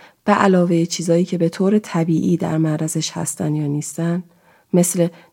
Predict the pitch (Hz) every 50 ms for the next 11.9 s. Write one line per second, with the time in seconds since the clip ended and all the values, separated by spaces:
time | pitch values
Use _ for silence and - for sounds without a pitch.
0 | - 180 170 165 165 - - - - 170 165 170 175 - - 170 165 175 160 170
1 | 175 175 175 - 156 147 147 147 147 147 147 151 - - 175 165 160 151 156 151
2 | 156 - - _ _ _ _ _ _ - - 196 202 220 220 - 254 240 - 254
3 | 233 214 185 175 175 175 170 170 170 170 196 208 226 - - 175 175 - 165 156
4 | 165 196 202 - - 156 147 147 156 - - - - - _ - - 180 185 185
5 | 185 180 185 185 185 196 208 233 - - 214 202 185 190 185 180 170 160 - 160
6 | 160 160 160 151 151 151 - - - _ _ _ _ _ _ _ _ _ _ -
7 | 180 190 196 - - - 247 240 233 226 202 - - 185 180 - - - 170 165
8 | 175 165 156 151 147 147 139 160 165 165 170 180 - _ - - 208 214 208 -
9 | - 180 170 160 160 160 170 - - 180 175 - - 185 170 - 165 - 160 160
10 | - 170 160 156 147 147 _ _ _ _ - - - 196 196 180 165 160 156 -
11 | - 165 160 160 160 151 143 - - - - - - - - - - 131